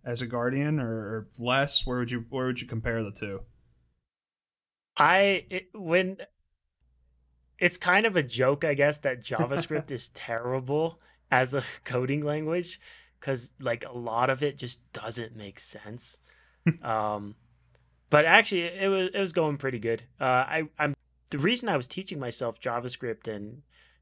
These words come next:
Speaker 2: H T M L and all that was because I, I've actually been working on a game, a Twitch interactive game, where
Speaker 1: Ooh.
Speaker 2: essentially, uh,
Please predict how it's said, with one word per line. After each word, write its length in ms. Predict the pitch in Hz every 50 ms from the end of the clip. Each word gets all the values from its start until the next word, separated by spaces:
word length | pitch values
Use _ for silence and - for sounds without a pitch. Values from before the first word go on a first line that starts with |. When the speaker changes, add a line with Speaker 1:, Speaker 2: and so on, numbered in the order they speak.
| _ -
Speaker 2:
H 200 | 131 123 127 -
T 40 | 135
M 80 | 120 110
L 160 | 117 117 117
and 80 | 110
all 140 | 107 107 107
that 180 | 110 110 110 -
was 160 | 123 117 107
because 260 | - - - 120 113
I, 140 | 120 120 - -
I've 160 | 131 127 127
actually 280 | 131 139 139 - - 123
been 160 | 127 123 123
working 300 | 117 123 123 - 139 127
on 100 | 120 113
a 60 | 107
game, 340 | 101 110 113 117 117 117 120 - _ _ _ _ _ _ _ _ _ _ _
a 180 | - 120 113 113
Twitch 300 | - - - 170 170 -
interactive 520 | 170 135 123 120 117 123 127 - 123 107
game, 320 | 104 113 107 104 101 98 101 - -
where 160 | - 127 123
Speaker 1:
Ooh. 20 | 135
Speaker 2:
essentially, 720 | 143 170 180 120 113 101 - 131 127 120 120 117 117 - - _ _ _ _ _ _ _ _ _ -
uh, 380 | - 123 117 117 113 113 113